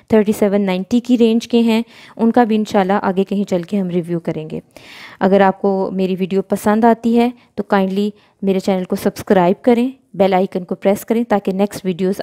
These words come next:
आपके पास सबसे पहले पहुंच सकें। उसके अलावा कमेंट करके मुझे बताएं आपको ये वीडियो कैसी लगी। अच्छी लगी है तो अच्छे कमेंट करें, अगर नहीं अच्छी लगी तो कोई बात नहीं, कभी वीडियोज़ नहीं भी अच्छी लगती। अ, इसके अलावा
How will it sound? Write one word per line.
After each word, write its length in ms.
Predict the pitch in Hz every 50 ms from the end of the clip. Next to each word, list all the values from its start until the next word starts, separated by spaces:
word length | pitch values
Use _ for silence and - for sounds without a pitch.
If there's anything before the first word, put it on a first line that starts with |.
| -
आपके 220 | 185 185 - - 185
पास 220 | - - 180 190
सबसे 260 | - 180 - - -
पहले 260 | - - 170 165 185 180
पहुंच 320 | - - 202 226 240 233
सकें। 260 | - 254 - 262 262 262 - - - - - - - _
उसके 220 | - 202 - - 214
अलावा 340 | 202 202 190 185 190 196 196
कमेंट 380 | 196 - 196 202 220 247 240
करके 240 | - 240 240 - 240
मुझे 180 | 233 214 220 214
बताएं 280 | 196 202 - 196 196
आपको 240 | 190 185 - _ 202
ये 100 | 190 190
वीडियो 260 | 165 185 165 190 185 - _
कैसी 300 | - 180 175 - - 240
लगी। 300 | 226 226 202 196 226 226 - - - - - -
अच्छी 320 | - 208 - - - 262 262
लगी 280 | 277 254 220 254 269
है 180 | 269 269 269 285
तो 140 | 269 240 196
अच्छे 240 | 190 - - 247
कमेंट 320 | 233 - 226 233 240 240 233
करें, 260 | 247 233 226 233 233 233 - - - - - -
अगर 200 | 226 208 254 220
नहीं 220 | 240 247 269 285
अच्छी 220 | 277 277 - 285 269
लगी 400 | 262 254 208 240 262 262 262 262
तो 520 | - 226 214 202 196 196 185 180 180 185 -
कोई 140 | 196 202 202
बात 260 | 226 233 233 233 233
नहीं, 180 | 240 247 269
कभी 280 | 254 - 208 185 202 196
वीडियोज़ 300 | 175 185 165 185 190 - 202
नहीं 160 | 180 185 180
भी 120 | 180 214
अच्छी 260 | 240 233 - - 247 220
लगती। 380 | 220 214 - - 220 226 240 - - - - - - - - _ - -
अ, 440 | - 196 190 190 190 190 190 - -
इसके 300 | 208 208 - - - 240
अलावा 440 | 214 220 214 202 202 196 208 214